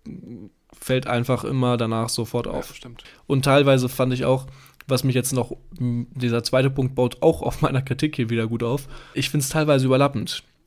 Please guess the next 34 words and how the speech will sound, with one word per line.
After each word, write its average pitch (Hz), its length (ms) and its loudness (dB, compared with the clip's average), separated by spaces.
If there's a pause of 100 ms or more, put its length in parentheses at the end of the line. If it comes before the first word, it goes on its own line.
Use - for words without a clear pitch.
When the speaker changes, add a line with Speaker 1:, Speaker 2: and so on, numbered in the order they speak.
(300)
Speaker 1:
Und 131 100 -4
da 123 60 4
frage 127 260 2
ich 135 80 -2
mich, 139 240 -2 (480)
wenn 139 200 0
ich 139 180 0
einundzwanzig 143 440 0
Kapitel 139 380 0
mache 113 400 -2 (560)
und 131 140 0
die 123 80 0
teilweise 127 440 0
sich 120 220 -4
überlappen, 131 680 -4 (460)
mache 127 300 -2
ich - 300 -10 (280)
vielleicht 131 420 -2
nur 117 260 0
zehn, 160 680 -2
die 127 100 -2
kann 127 120 0
man 120 100 2
sich 117 180 -6
besser 151 240 -2
merken 117 500 -4 (320)
und 127 340 -4 (560)
komprimiere 131 480 0
den 127 120 -2
Inhalt. 113 420 -2 (480)
Gerade 123 240 0
solche 120 260 0
Sachen 123 460 -2
wie, 120 220 0